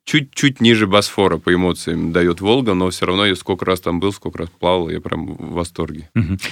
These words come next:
Speaker 2: Ну, то есть к тебе
Speaker 1: Да.
Speaker 2: приходят, э, покупают какой-то курс и начинают заниматься?
Speaker 1: Покупают курс, либо группу, попадают в группу по уровню, либо идут персонально с тренером нашим занимаются и как бы идут к результату.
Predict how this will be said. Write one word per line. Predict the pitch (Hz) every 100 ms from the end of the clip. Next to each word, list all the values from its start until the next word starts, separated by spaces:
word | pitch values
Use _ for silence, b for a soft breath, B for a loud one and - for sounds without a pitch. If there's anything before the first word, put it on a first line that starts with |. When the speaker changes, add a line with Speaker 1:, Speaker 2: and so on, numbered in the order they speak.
| B
Speaker 2:
Ну, | 131
то | 160
есть | -
к | -
тебе | 156 143
Speaker 1:
Да. | 143
Speaker 2:
приходят, | 131 117 175 190 156 -
э, | 123
покупают | 120 117 120 120 -
какой-то | 107 113 113
курс | - 151 170 -
и | 120
начинают | 101 - 120 120
заниматься? | 92 107 98 92 - - -
Speaker 1:
Покупают | 151 165 165 151 127
курс, | - 151 160 139 - -
либо | 113 117 110
группу, | 107 120 135 120 113
попадают | - - 107 113 104
в |
группу | 107 107 -
по | 101
уровню, | 107 120 120 104 101 104 101 101 98 95 92 90
либо | 92 101 95 95 92 92
идут | 92 90
персонально | 92 - 101 110 104
с |
тренером | - 98 95 92 92
нашим | 90 90 90
занимаются | 87 90 101 117 101 -
и | 90 98
как | 95 90
бы | 82 85 - _ _ -
идут | 87 87 95
к | -
результату. | 92 95 90 76 -